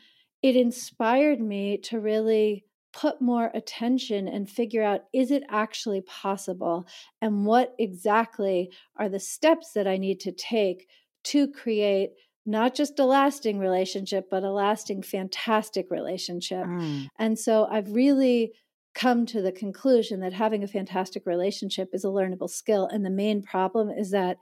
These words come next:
Speaker 1: we lack the education.
Speaker 2: Mm. It's such a, that's a really good point. Also, what I love is that these are all practical things.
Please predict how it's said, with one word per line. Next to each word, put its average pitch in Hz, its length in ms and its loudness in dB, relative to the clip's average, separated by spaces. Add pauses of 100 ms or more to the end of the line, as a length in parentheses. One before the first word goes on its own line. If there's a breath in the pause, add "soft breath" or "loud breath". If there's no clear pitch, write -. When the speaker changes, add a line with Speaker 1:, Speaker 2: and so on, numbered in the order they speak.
(480 soft breath)
Speaker 1:
we 220 160 6
lack 208 420 2
the 196 140 0
education. 185 800 -2 (460 soft breath)
Speaker 2:
Mm. 147 1120 -2 (220)
It's 202 260 -6
such - 460 -4
a, 165 120 0
that's 226 280 0
a 262 60 -2
really 240 440 -2
good 220 200 0
point. 139 520 -2 (480 loud breath)
Also, 403 300 2
what 262 140 2
I 247 40 4
love 220 180 0
is 247 140 -6
that - 180 -8
these 349 220 -4
are 359 60 -2
all 359 80 -2
practical 320 540 -6
things. 190 520 -6